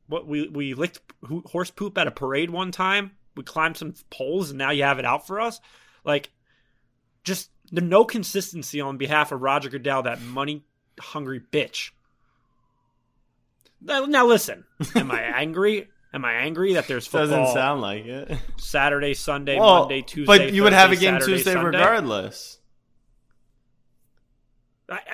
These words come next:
Speaker 1: I know, but, like, don't move the Rams Seahawks either. Just be consistent.
Speaker 2: Right.
Speaker 1: Play as, play the ball as it lies. Play covid as it lies. If you don't want your team to forfeit, get a shot.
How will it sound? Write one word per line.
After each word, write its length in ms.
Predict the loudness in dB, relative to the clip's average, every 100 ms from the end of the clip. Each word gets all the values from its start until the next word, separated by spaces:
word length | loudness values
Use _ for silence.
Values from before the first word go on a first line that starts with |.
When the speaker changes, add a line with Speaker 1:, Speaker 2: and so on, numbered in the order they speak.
| -2
Speaker 1:
I 120 | 2
know, 360 | 4 4 2 -12 _
but, 200 | 0 2
like, 340 | 4 2 0 -10 _ _ _ _ _ _ _ _ _ _ 0
don't 180 | 2 2
move 160 | 0
the 80 | 2
Rams 280 | 2 2 -2
Seahawks 420 | -4 0 0 0
either. 340 | -6 -4 -6 -10 -16
Just 240 | -14 -12
be 120 | -10 -8
consistent. 580 | -8 -8 -10 -10 -16 _ _
Speaker 2:
Right. 300 | -14 -12 -12 -16 -10
Speaker 1:
Play 240 | -4 -2
as, 140 | -2 -6 _ _ -8
play 220 | 2 2
the 80 | 4
ball 240 | 2 2
as 100 | 0
it 100 | -4
lies. 380 | -4 -6 -8 -16 _ _
Play 200 | -4 -4
covid 300 | -2 -4 -4
as 140 | -6 -6
it 60 |
lies. 280 | -10 -12 -14 _ _
If 100 | -20
you 80 | -6
don't 160 | -2 -2
want 140 | -6
your 80 | -12
team 200 | -12 -12
to 60 | -10
forfeit, 440 | -8 -6 -6 -10 _ _ _ _ _ _ _ _ -20 -16 -8
get 120 | -6
a 40 |
shot. 320 | -6 -10 -14